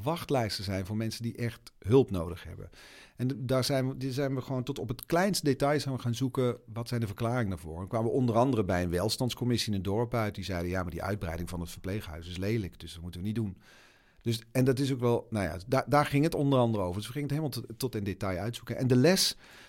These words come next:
van de prijs winnen was, het was bedoeld als een aanmoedigingsprijs. Dus om dan, eh, ja, eh, ja, in je carrière te investeren, zat ook een geldbedrag aan vast.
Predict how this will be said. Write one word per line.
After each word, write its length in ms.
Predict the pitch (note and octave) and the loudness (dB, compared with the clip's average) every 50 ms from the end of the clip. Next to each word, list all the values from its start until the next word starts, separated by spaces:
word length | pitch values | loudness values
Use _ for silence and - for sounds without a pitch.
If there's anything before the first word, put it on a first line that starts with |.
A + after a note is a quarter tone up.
| - _ _ | -20 _ _
van 160 | - D3 D3 | 0 2 2
de 80 | C#3 | 2
prijs 340 | - C#3+ D3 D3 D3+ C#3 C#3+ | 4 6 6 8 8 8 6
winnen 220 | C3+ C3+ B2 B2 A2 | 4 4 4 4 2
was, 120 | G#2+ G2+ | 2 0
het 80 | F2 G#2 | 0 -2
was 140 | B2 G#2+ | -2 -2
bedoeld 320 | G#2+ A2 A2 C3 C#3+ C#3 C3+ | -2 0 2 4 4 4 2
als 100 | A2+ A2 | 0 -4
een 60 | A2 | -2
aanmoedigingsprijs. 920 | - A#2+ C3 D3+ D#3+ E3 E3 - D#3 C#3+ - - D3+ C#3 D3+ F#3+ F3 - | 0 0 2 2 0 -2 -2 -4 -4 -6 -4 -4 -2 -2 -2 -2 -6 -6
Dus 140 | - C#3 A#2+ | -8 -6 -6
om 160 | C3 B2 A#2+ | -2 -2 0
dan, 300 | A2+ A2 G#2+ G#2 G2+ G2 | 0 0 0 -2 -2 -2
eh, 300 | F#2+ F2+ F2+ E2+ E2+ E2+ D#2+ D#2+ D#2+ - - - - A#2 - - | -2 -2 -4 -4 -6 -8 -8 -10 -12 -12 -12 -14 -14 -16 -16 -12
ja, 340 | - A2 G#2+ F#2 - - - - _ _ _ _ | -10 -8 -8 -8 -8 -12 -16 -20 _ _ _ _
eh, 140 | _ - D#2+ D#2 D2+ D2+ D2 D2 D#2+ E2 D#2+ - _ | _ -14 -12 -10 -10 -10 -10 -12 -12 -14 -16 -20 _
ja, 140 | - F#2+ - - | -14 -14 -10 -4
in 140 | - A#2 G#2 | -2 -2 -2
je 80 | F#2+ | 0
carrière 440 | F#2+ - F#2+ E2 E2+ E2+ F2 G2+ A2 | 0 -2 -2 0 0 -2 -2 -2 -2
te 80 | B2 C#3+ | -4 -4
investeren, 320 | B2+ A2 - C3+ C#3 B2 | -4 -4 -4 -2 -2 -2
zat 120 | G2 F#2 | -4 -6
ook 80 | F#2 - | -10 -14
een 60 | - | -12
geldbedrag 460 | - G#2+ A#2+ B2+ A#2+ A#2 A#2+ A2+ - | -10 -8 -8 -8 -8 -10 -10 -10 -10
aan 80 | - A#2+ | -12 -12
vast. 280 | - A2 G#2+ - - | -12 -12 -14 -14 -18